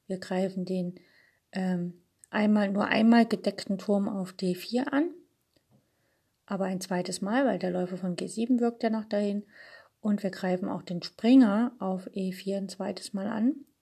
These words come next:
aber der ist zweimal gedeckt. Und wir greifen den König an mit Schach. Gut, die Dame geht nach F vier und dann hat natürlich Schwarz Zeit, auf D vier einfach den Turm rauszunehmen.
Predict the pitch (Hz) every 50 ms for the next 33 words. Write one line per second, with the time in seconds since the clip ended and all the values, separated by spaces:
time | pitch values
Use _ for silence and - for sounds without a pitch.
0 | - - _ _ _ _ _ _ 185 185 185 180 - 185 - - - - - -
1 | 180 180 180 180 180 185 220 - 359 359 - - _ _ - - - _ _ -
2 | 233 233 - 208 - - 185 180 185 185 180 170 - - 165 160 160 160 - 175
3 | 160 170 165 - - - 165 _ _ _ _ _ - - _ _ - - 196 -
4 | - _ _ - 185 - 208 220 233 233 233 233 - 196 190 185 175 180 180 -
5 | _ _ _ _ _ _ _ _ _ _ 202 185 - - - - - - 285 302
6 | 330 330 - - _ - - _ _ _ - 277 285 277 262 226 202 202 196 190
7 | 180 185 185 180 180 - 185 170 170 175 170 - - 160 160 160 - - - -
8 | 165 160 160 160 - - 170 156 - - 175 156 - - 180 170 185 185 165 -
9 | - 156 - - 160 156 - 208 208 208 180 185 190 185 185 - - 180 175 175
10 | 175 175 180 180 -